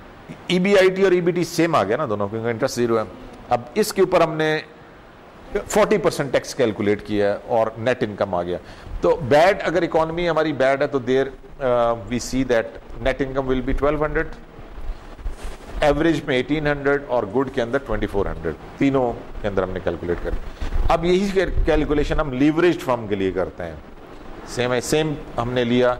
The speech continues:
probability वही ट्वेंटी फ़ाइव परसेंट, फिफ्टी परसेंट और ट्वेंटी फ़ाइव परसेंट। ईबीआईटी भी same है, टू थाउजेंड, थ्री थाउजेंड और फ़ोर थाउजेंड। फ़र्क कहाँ पे आया? यहाँ पे interest आ गया। हमने, अ, टेन थाउजेंड डॉलर लोन लिया हुआ जिस पे ट्वेल्व परसेंट इंटरेस्ट है,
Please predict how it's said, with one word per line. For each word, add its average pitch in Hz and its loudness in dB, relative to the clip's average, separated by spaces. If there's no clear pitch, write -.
probability 123 0
वही 127 2
ट्वेंटी 127 -2
फ़ाइव 123 0
परसेंट, 131 -4
फिफ्टी 131 -2
परसेंट 123 0
और 110 0
ट्वेंटी 117 -2
फ़ाइव 143 0
परसेंट। 139 -4
ईबीआईटी 143 4
भी 139 2
same 123 -2
है, 123 0
टू 127 -4
थाउजेंड, 117 0
थ्री 117 0
थाउजेंड 110 0
और 98 0
फ़ोर 117 0
थाउजेंड। 123 -2
फ़र्क 175 4
कहाँ 170 4
पे 160 2
आया? 160 4
यहाँ 147 2
पे 147 -2
interest 113 -4
आ 90 0
गया। 92 -2
हमने, 131 0
अ, 143 -4
टेन 160 2
थाउजेंड 160 2
डॉलर 143 4
लोन 123 0
लिया 160 4
हुआ 160 2
जिस 147 -4
पे 160 -2
ट्वेल्व 165 2
परसेंट 151 -2
इंटरेस्ट 107 -2
है, 82 -6